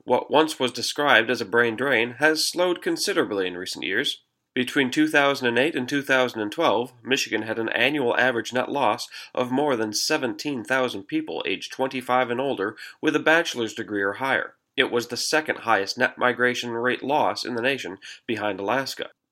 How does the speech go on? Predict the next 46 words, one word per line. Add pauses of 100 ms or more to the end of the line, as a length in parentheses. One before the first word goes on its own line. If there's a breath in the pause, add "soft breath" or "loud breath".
(260)
Today,
U
S
Census
Bureau
data
paints
a
slightly
better
picture. (480 soft breath)
The
state
had
an
annual
average
net
loss
of
more
than
six
thousand
graduates (360 loud breath)
between
two
thousand
and
thirteen
and
two
thousand
seventeen. (260)
Among
the
thirty-two
states
that
lost
more
college
grads
than
they
gained,